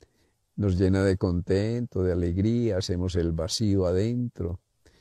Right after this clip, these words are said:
Y hay un misterio, y es que el vacío es inherentemente luminoso. En el fondo del vacío, de las tinieblas y el caos,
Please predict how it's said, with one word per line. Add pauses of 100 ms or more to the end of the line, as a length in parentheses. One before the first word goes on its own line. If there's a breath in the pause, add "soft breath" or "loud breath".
(320 soft breath)
Y
hay
un
misterio,
y
es
que
el
vacío
es
inherentemente
luminoso. (1700)
En
el
fondo
del
vacío,
de
las
tinieblas
y
el
caos,